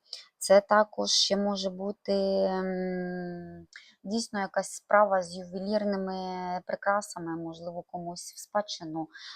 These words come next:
е, дістанеться така прикраса, яку ви будете берегти, так. Це навіть може бути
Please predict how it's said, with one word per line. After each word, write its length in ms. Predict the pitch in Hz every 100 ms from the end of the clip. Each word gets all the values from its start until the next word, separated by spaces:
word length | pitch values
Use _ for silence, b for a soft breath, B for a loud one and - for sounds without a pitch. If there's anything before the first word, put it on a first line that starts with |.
| B -
е, 220 | 156 156
дістанеться 880 | 156 165 175 175 165 - 165 156
така 300 | 156 160 -
прикраса, 680 | 156 - - 165 190 196 185
яку 340 | 170 165 170
ви 60 | 160
будете 340 | 175 165 -
берегти, 800 | 156 170 160 - - 180 202 214 -
так. 460 | 208 175 202 - -
Це 240 | - 180
навіть 540 | 180 175 180 180 - -
може 320 | 170 175 175
бути 480 | 170 180 - 175